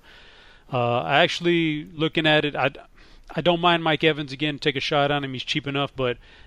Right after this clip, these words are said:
Doug Martin could be in a good spot here. You know, the weak, a real weakness on New Orleans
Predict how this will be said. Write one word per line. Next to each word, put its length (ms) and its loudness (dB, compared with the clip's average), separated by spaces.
Doug 180 6
Martin 400 2
could 160 -2
be 140 0
in 80 -2
a 80 -4
good 180 -2
spot 280 0
here. 280 -2
You 120 -8
know, 240 -4
the 120 -4
weak, 200 -2
a 100 -4
real 220 2
weakness 400 -2
on 160 -2
New 100 -4
Orleans 560 -2